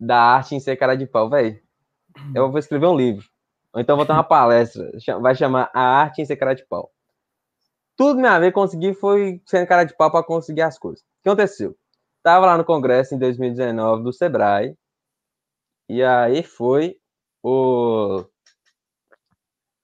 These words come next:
eu tava nesse congresso. E nessa, é, tinha muita gente nesse rumo de design, marketing e et cetera. E aí integraram um panfleto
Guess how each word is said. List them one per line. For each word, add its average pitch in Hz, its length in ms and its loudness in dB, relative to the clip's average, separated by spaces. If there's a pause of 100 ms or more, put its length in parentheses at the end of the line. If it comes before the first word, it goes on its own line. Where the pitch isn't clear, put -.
(580)
eu 120 100 -14
tava 117 220 -4
nesse 123 180 -6
congresso. 117 600 -4 (1040)
E 127 220 0
nessa, 127 640 -2 (1120)
é, 110 680 2 (120)
tinha 143 160 0
muita 165 340 2
gente 143 540 -4 (320)
nesse 156 260 -4
rumo 185 180 2
de 147 120 -2
design, 147 480 0
marketing 127 960 -2
e 117 60 -2
et 135 120 -2
cetera. - 340 -4 (1700)
E 196 120 4
aí 202 180 8
integraram 185 580 2
um - 20 -6
panfleto 165 840 -2